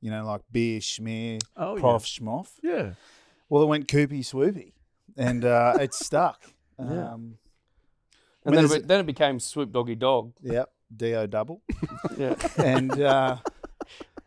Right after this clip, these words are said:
Speaker 1: mate, it's, yeah, it's, it's, uh, it's, it gained legs, and, uh, mate, yeah, Swoop here today. That's it.
Speaker 2: Very good.
Speaker 1: Thanks, mate.
Speaker 2: Um, I, I should probably
Speaker 3: <laughs> What about you? Where'd the professor come
Speaker 2: Oh,
Speaker 3: from?
Speaker 2: mate, I did not come up with it. And the amount of
Speaker 3: <laughs>
Speaker 2: shit I get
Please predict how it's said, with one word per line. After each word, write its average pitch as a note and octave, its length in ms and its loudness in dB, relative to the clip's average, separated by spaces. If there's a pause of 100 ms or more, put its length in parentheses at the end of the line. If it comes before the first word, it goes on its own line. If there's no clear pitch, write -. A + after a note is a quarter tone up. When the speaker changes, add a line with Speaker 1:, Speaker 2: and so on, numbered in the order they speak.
(220)
Speaker 1:
mate, D3 240 6
it's, C#3+ 220 4
yeah, F3+ 200 4
it's, A#2+ 240 0
it's, - 260 -8
uh, A#2 340 -2
it's, - 300 -12 (640)
it B2 160 -4
gained C3+ 320 2
legs, D3 400 0
and, A#2 360 -6
uh, A#2+ 140 -2
mate, B2+ 240 -4
yeah, C#3 160 -4
Swoop C3 340 -4
here C3 160 -2
today. B2 580 -6
That's A#2+ 260 -14
it. D3+ 180 -10 (120)
Speaker 2:
Very A3+ 260 -4
good. F3+ 340 -6
Speaker 1:
Thanks, C3+ 320 -6
mate. A#2 180 -12 (180)
Speaker 2:
Um, E3 360 2 (100)
I, D3+ 200 4
I - 20 0
should D#3+ 200 -2
probably G3 240 4
Speaker 3:
<laughs> - 20 10
What G#3 80 10
about G3 180 6
you? F3 200 6
Where'd A3+ 200 4
the G#3+ 60 -2
professor D#3 440 -4
come F3 160 2
Speaker 2:
Oh, C#3 440 10
Speaker 3:
from? G#2+ 80 0 (100)
Speaker 2:
mate, G2 160 -14
I C3+ 120 4
did C#3 140 0
not C3+ 160 -2
come B2 220 -4
up A2+ 120 -4
with A2 120 -4
it. C3+ 140 -4 (220)
And A#2 120 -10
the A#2 80 -4
amount C#3 300 2
of A#2 180 4
Speaker 3:
<laughs> F3 80 -10
Speaker 2:
shit C#3+ 300 -6
I A#2+ 180 4
get G#2+ 260 -8